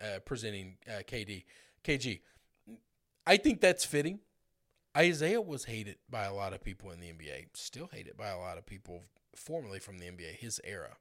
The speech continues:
his equals. He was very disliked. K G was a tough, brash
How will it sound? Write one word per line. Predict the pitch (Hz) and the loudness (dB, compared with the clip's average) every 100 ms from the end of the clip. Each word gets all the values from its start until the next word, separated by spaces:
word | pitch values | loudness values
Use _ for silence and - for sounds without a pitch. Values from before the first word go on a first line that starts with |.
| _ _ | _ _
his | 127 104 | -14 -12
equals. | 104 - - - | -14 -16 -20 -16
He | - | -10
was | 151 127 | -8 -4
very | 147 143 | -2 -2
disliked. | 113 - 92 73 - _ _ - - - _ _ _ _ _ _ - | -4 -6 -6 -8 -12 _ _ -20 -20 -20 _ _ _ _ _ _ 2
K | 220 | 4
G | 269 175 226 | 4 2 2
was | 160 135 120 | 2 0 0
a | 101 90 _ _ _ _ _ | -2 -4 _ _ _ _ _
tough, | - 127 135 92 - - _ _ _ _ - | -6 0 2 0 -4 -16 _ _ _ _ -12
brash | 104 107 131 117 90 - - | -2 4 6 6 4 -2 -8